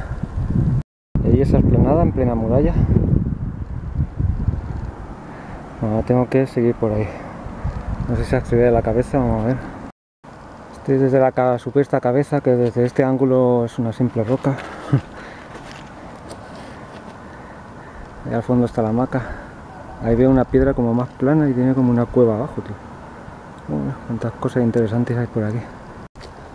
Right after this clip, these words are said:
Es que el camino está compactado, ¿eh? Joder, cómo molaría excavar aquí y encontrar algo, tú. Me encuentro aquí un hacha ahí de, <laughs> del neolítico, tío.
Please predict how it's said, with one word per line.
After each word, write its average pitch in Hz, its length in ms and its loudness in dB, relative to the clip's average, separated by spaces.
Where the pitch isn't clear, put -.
Es - 60 -4
que 139 120 2
el 131 60 0
camino 123 260 2
está 131 240 2
compactado, 139 640 0
¿eh? 147 60 -2
Joder, 110 200 -4
cómo 127 180 0
molaría 143 320 6
excavar 131 380 0
aquí 131 180 -2
y - 20 4
encontrar 127 460 0
algo, 110 120 -2
tú. 104 120 -8
Me 113 80 0
encuentro 120 340 4
aquí 139 160 2
un 123 180 4
hacha 131 280 2
ahí 131 200 4
de, 127 280 4
<laughs> 139 140 2
del 131 300 4
neolítico, 131 480 2
tío. 131 220 2